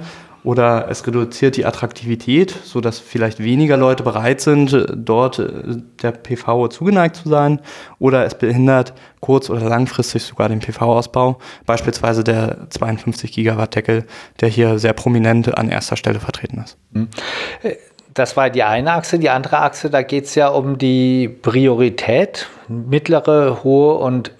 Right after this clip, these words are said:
Speaker 2: höchste Priorität habt ihr unterschieden. Was ist da, was, wonach habt ihr das gerankt?
Speaker 1: Genau. Hierbei, wie gesagt, das Projekt ist Berlin-spezifisch, haben wir uns am Berliner Solarpotenzial orientiert,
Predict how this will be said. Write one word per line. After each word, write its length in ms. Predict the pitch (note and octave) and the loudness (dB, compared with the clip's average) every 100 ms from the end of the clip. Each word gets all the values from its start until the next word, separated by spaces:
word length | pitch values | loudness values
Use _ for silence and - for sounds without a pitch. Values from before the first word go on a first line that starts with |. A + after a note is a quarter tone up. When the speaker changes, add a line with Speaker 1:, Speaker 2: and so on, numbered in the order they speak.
| - | -2
Speaker 2:
höchste 460 | B2 C3 - F3 E3+ | 0 0 2 2 0
Priorität 800 | - D3+ D3+ D3 C#3 - D3 D3 | 0 4 4 2 0 0 0 0
habt 180 | C#3+ | -2
ihr 80 | D3+ | -2
unterschieden. 640 | C3 C3+ - D3+ C#3+ D#3+ D#3+ - - - - - | -2 -2 -2 -2 0 0 -2 -12 -12 -14 -16 -12
Was 480 | B2+ B2 A#2+ B2+ C#3 | -10 -8 -4 -4 -4
ist 160 | C3 | -2
da, 240 | B2+ B2+ B2 | 2 2 2
was, 180 | B2 B2+ B2 | -2 -2 -4
wonach 260 | B2+ B2 - | 0 0 -2
habt 160 | - | -4
ihr 60 | A#2 | 0
das 180 | A2 - | -2 2
gerankt? 720 | D#3 C3 C#3+ D#3+ F3+ - - - - _ - - | 2 2 2 0 -2 -6 -16 -20 -20 _ -20 -10
Speaker 1:
Genau. 460 | C3 A#2 G2 G2 G2+ A#2 - | -2 0 2 0 -2 -6 -6
Hierbei, 800 | A#2 C3+ D#3 D3 D3 D3 C#3+ - - | 0 2 4 2 2 2 2 -2 -6
wie 180 | A#2+ A#2 | -4 0
gesagt, 460 | A2+ A2 B2+ - | 2 2 0 -4
das 80 | - | -10
Projekt 340 | - A2+ A#2 - - - | -4 -2 -2 -6 -10 -10
ist 140 | - | -8
Berlin-spezifisch, 1000 | - G#2 C3 F3 D3+ C3+ D3+ C#3 C#3 B2+ - | -4 0 2 2 -2 -2 -2 2 2 2 0
haben 120 | A#2+ | 2
wir 140 | A#2 | 2
uns 160 | - A2 | 0 -2
am 140 | G#2+ | -2
Berliner 340 | G#2+ G#2+ B2 A2+ | -4 0 2 2
Solarpotenzial 800 | G#2+ A#2 D3 E3 D#3 - C3+ C3 | 0 -2 -2 0 0 2 2 2
orientiert, 640 | - B2 A#2+ - B2 A#2+ | 2 2 2 2 2 2